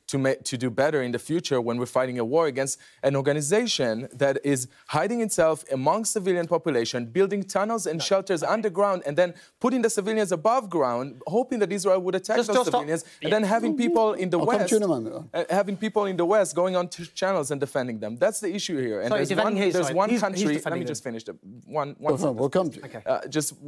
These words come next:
Speaker 1: there's one country that has built shelters, bump shelters, invested billions of dollars in defense system, in protecting its civilians. And there's a terrorist organization that has done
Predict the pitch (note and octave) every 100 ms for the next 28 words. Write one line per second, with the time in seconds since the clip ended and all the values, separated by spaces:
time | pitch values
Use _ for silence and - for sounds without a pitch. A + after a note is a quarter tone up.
0 | C#3 D3 C3+ D3 G3+ - E3+ E3 C#3 C3
1 | - _ B2+ B2+ B2 D3+ C3 _ _ -
2 | - F#3 F3 F#3 E3 B2+ D#3 F3 E3+ D#3
3 | C#3 C#3 D#3+ - D3 B2+ G#3 G3+ E3+ C#3+
4 | D3+ D#3 D3 D3 C3+ C3+ E3+ E3 E3+ E3
5 | E3+ D3+ C#3+ - C#3 D3+ - C#3 B2 A#2+
6 | A#2 G#2+ G2 - - - C3+ B2 A#2 F#3+
7 | G#3 G3 F3 D#3+ C#3+ C#3 C#3 B2+ B2 C3+